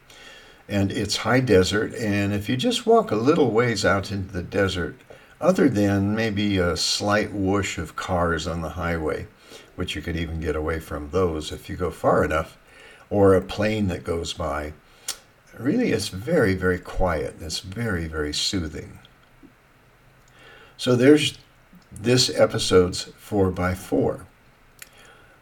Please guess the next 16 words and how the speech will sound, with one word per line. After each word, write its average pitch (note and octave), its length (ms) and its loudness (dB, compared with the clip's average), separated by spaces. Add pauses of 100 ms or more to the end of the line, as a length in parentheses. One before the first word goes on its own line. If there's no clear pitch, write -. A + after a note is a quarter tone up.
(140)
What G#2 260 4
are B2+ 140 6
the B2 160 2
four A2 420 6
questions E2+ 920 -2
that F2 300 -2
a A2 120 -8
shaman G2+ 560 -2
asks - 720 -4
you E2+ 400 -6
when G#2 220 -2
you F#2 180 -2
seek - 540 -6 (440)
his F#2 600 -2 (120)
or - 200 -6
her C#2 340 -6